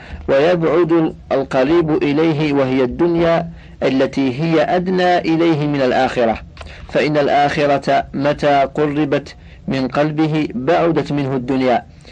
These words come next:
كلما قربت منه هذه مرحلة بعدت منه هذه مرحلة، ولا سبيل إلى هذا إلا بدوام الذكر.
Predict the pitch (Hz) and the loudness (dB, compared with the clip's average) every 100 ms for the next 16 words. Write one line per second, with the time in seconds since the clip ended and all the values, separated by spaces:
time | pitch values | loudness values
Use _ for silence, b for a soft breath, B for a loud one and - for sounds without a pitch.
0 | B B - 185 185 180 170 160 151 - | B B -2 0 2 2 2 2 0 0
1 | 165 170 156 156 147 165 147 143 147 143 | 2 2 0 -2 -2 -2 -2 0 2 2
2 | 139 160 156 151 143 147 180 190 175 170 | 2 0 0 0 0 0 0 0 0 -4
3 | B B 131 139 151 139 143 135 139 143 | B B -2 2 4 4 2 0 -2 -2
4 | 139 143 135 143 131 135 135 131 120 - | -2 0 2 2 2 0 0 0 0 0
5 | 147 139 B B B B - 123 123 120 | 0 0 B B B B 0 2 2 2
6 | 127 156 185 180 170 165 160 151 165 156 | 0 2 2 4 2 2 2 2 2 2
7 | 151 147 143 147 143 143 135 127 131 127 | 2 2 0 -2 0 2 2 2 0 2
8 | 127 120 117 110 120 113 | 4 2 0 0 -2 -4